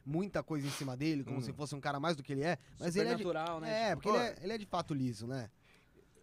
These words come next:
Speaker 2: Te dou um exemplo. Eu fui no, atender um local,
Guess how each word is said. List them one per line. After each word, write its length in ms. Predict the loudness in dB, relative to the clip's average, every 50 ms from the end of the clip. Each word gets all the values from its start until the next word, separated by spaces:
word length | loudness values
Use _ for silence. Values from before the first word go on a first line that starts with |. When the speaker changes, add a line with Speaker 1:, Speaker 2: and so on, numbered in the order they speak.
| -20 _ -20 -20 -20 -20 -20 -20 -18 -14
Speaker 2:
Te 100 | -10 -6
dou 120 | -6 -4 -2
um 60 | -4
exemplo. 400 | -4 -4 -6 -8 -8 -10 -14 -18 -20 -20 -20 -20 -20 -20 -20 -20 -20 -20 -20 -20 _ _ -20 -20 -20 -20 _ _ _ _ _ _ -12
Eu 100 | -12 -12
fui 220 | -10 -8 -6 -4 -4
no, 480 | -4 -4 -4 -4 -4 -6 -6 -6 -6 -8
atender 260 | -8 -8 -8 -8 -8
um 60 | -6
local, 600 | -6 -8 -8 -8 -6 -6 -4 -4 -4 -4 -8 -10